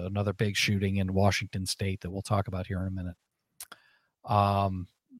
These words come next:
and some of the reasons we've, we've been into some of the reasons why. Uh, at the top of this section, I want, I wanna say one thing.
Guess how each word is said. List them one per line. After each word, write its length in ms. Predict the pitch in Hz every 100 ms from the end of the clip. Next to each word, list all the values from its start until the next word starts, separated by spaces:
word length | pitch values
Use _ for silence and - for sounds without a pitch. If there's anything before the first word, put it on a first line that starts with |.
| _
and 220 | - 127 -
some 160 | 160
of 40 | 139
the 80 |
reasons 360 | 123 127 117 104
we've, 180 | 127 123
we've 160 | 127 123
been 120 | 127
into 200 | 127 117
some 220 | - 127
of 40 | 110
the 80 | 110
reasons 340 | 107 101 87
why. 600 | 90 95 92 87 80 - _ _ - - _ -
Uh, 580 | 107 101 95 95 98 - - - - - - - - - - - - _ _ _ _ _ _ _ _ _ _ _ _ _ _ _ _ -
at 140 | 151
the 60 | 147
top 320 | 165 156 143
of 40 |
this 120 | 117
section, 320 | - 107 - 110
I 20 |
want, 160 | 107
I 80 | 101
wanna 220 | 110 107
say 260 | - - 101
one 240 | 92 95
thing. 380 | 85 85 82 85